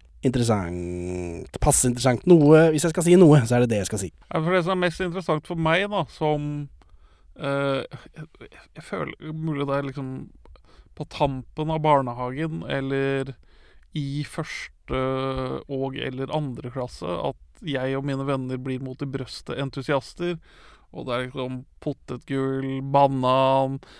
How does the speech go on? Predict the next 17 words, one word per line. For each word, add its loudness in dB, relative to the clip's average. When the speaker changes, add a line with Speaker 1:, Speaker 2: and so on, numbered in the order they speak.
Speaker 2:
sparka 0
seg -2
i -6
skoene -2
når -4
man -6
kommer -2
inn. -2
Speaker 1:
Peanøttringer. 4
Speaker 2:
Ah, 4
det -2
er 2
Speaker 1:
Trines 8
peanøttringer. 2
Speaker 2:
Høy. -4
Speaker 1:
Ingen 8
suksess. 2